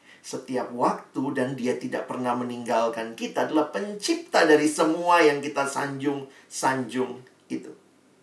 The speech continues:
Jadi alasan yang pertama, ingatlah saudara, Tuhan kasih kesempatan di dalam waktu hidup ini untuk saudara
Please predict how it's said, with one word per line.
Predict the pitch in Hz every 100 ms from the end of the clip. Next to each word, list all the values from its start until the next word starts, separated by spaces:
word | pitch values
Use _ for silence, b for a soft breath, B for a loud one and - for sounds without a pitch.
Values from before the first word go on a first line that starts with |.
| _ _ _ _ _ _ - B B B
Jadi | 180 233
alasan | 208 208 208 214
yang | 185 175
pertama, | 170 185 226 165 135 -
ingatlah | 214 214 220 226 175 139
saudara, | 131 156 127 117 120 160 196 220 B B B B -
Tuhan | 262 247 247
kasih | - - - -
kesempatan | 190 175 160 160 156 151 139 131
di | 131
dalam | 131 131 131
waktu | 139 156 - 196 180
hidup | 160 143 135 -
ini | 131 131
untuk | 123 - -
saudara | - 120 123 123 127 127